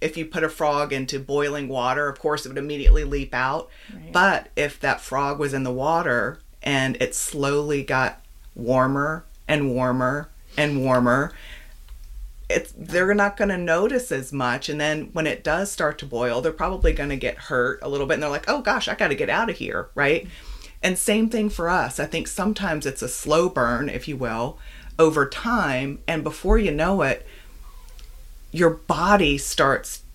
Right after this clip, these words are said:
Speaker 1: to scream for help. Your body raises its hand and says, "Pay attention to me.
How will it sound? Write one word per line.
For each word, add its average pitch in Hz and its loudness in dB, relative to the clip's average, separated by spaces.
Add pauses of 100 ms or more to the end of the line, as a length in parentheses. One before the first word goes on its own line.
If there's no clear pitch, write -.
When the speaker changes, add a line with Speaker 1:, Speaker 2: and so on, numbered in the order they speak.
(400)
Speaker 1:
to - -4
scream 156 2
for 139 -2
help. 139 0
Your 143 -2
body 160 2
raises 143 -2
its 123 -6
hand 151 -2
and 139 -4
says, - -2
"Pay 330 -4
attention 311 -2
to 233 -4
me. 131 -4